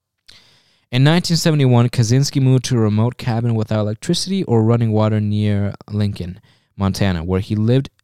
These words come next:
as a recluse while learning survival skills to become self-sufficient. He witnessed the destru-,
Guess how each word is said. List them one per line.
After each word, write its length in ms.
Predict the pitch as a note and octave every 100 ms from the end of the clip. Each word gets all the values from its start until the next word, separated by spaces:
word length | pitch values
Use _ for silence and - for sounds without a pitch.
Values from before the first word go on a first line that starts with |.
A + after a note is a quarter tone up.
| -
as 160 | G#2+ G2+
a 80 |
recluse 680 | G2 A2+ - - F3+ F3+ - -
while 460 | A#2+ G#2+ G#2 F#2+
learning 400 | - A2 A#2 B2
survival 420 | A#2 G#2+ B2 D3+ D3+
skills 360 | - D3+ D3
to 100 | -
become 320 | A#2 - A2+
self-sufficient. 920 | G#2+ - B2 A#2 G#2+ - G#2+ - - B2 _ _ _ _ _ _ _ _ _ _
He 160 | -
witnessed 480 | B2 D3+ F3 D#3+ D3
the 60 | C3+
destru-, 300 | - C3+